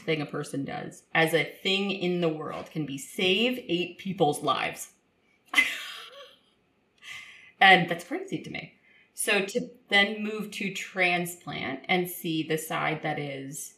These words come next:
the people that it saves is very cool. Uh, I, I started in the adult world.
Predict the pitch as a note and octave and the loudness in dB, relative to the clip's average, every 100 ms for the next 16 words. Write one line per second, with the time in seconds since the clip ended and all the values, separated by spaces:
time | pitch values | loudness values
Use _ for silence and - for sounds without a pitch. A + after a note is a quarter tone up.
0 | - E3 - F3+ - D#3+ D3 C3 - - | -2 -2 -2 -8 0 0 2 0 -2 -8
1 | - - - - - _ _ - E3+ D3 | -6 -6 -6 -10 -20 _ _ 0 0 0
2 | - - - - - - _ _ _ _ | -4 -8 -8 -12 -12 -14 _ _ _ _
3 | _ F#3+ F#3+ E3+ E3+ - F3 F3 F3 E3+ | _ -4 2 2 0 0 4 6 6 6
4 | E3 E3+ E3+ F#3+ F3 F3+ E3+ E3+ E3 D3+ | 2 -4 -2 2 2 4 2 2 0 0
5 | D3+ D3 D3 D3 - | -2 -2 0 0 -4